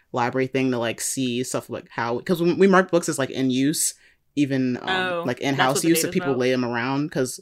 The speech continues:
Speaker 1: the,
Speaker 2: Okay.
Speaker 1: they need the stats to be like, "Okay, even if no one's checking out the book, it's still getting used."
Speaker 2: Oh,
Speaker 1: So I'll,
Speaker 2: okay,
Speaker 1: like,
Speaker 2: okay.
Speaker 1: pull reports that, like, show all our in-house data and all that stuff at some point.
Speaker 2: Oh.
Speaker 1: So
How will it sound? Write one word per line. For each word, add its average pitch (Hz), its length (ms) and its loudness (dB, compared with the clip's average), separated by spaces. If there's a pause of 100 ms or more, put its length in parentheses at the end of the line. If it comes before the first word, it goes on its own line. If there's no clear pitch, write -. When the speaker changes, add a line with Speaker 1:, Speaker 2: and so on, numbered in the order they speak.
(280)
Speaker 1:
the, 156 160 -4
Speaker 2:
Okay. 151 300 -4
Speaker 1:
they 143 140 2
need 139 200 4
the 127 40 -4
stats 127 280 0
to - 80 -6
be 117 60 -4
like, 90 140 -6
"Okay, 151 280 -2
even 139 220 -2
if 131 100 -4
no 131 80 -4
one's 127 160 -2
checking 135 180 -2
out 113 140 -4
the 123 60 -6
book, 131 260 -2
it's - 160 -4
still 120 200 -2
getting 104 220 -4
used." 127 460 -6 (500)
Speaker 2:
Oh, 175 60 -6
Speaker 1:
So 139 240 0
I'll, 123 100 2
Speaker 2:
okay, 127 80 2
Speaker 1:
like, 120 120 0
Speaker 2:
okay. 139 100 -14
Speaker 1:
pull 143 140 2
reports - 720 -2
that, 117 180 -4
like, 98 160 -6
show 123 200 -4
all 104 140 -6
our 107 80 -6
in-house 127 460 -6 (120)
data 127 360 0
and 131 120 -2
all 127 120 -2
that 123 160 -4
stuff 120 280 -4
at - 140 -8
some 120 180 -6
point. 123 380 -4
Speaker 2:
Oh. 208 640 -10
Speaker 1:
So 127 480 -6